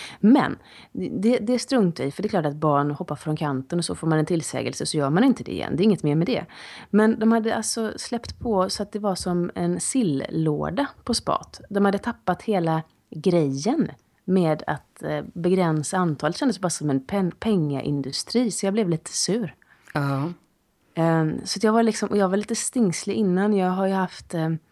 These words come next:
Speaker 1: på teater nu, eh, så är det ju nya tider, vi har en ny chef, det är ganska rörigt, så att jag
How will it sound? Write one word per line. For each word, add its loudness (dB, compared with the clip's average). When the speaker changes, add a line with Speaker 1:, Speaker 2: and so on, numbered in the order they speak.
Speaker 1:
på -4
teater 0
nu, 0
eh, -4
så 0
är 6
det -2
ju 2
nya 4
tider, -2
vi 0
har 4
en 4
ny 4
chef, -2
det -2
är 2
ganska 0
rörigt, -2
så -4
att -4
jag 0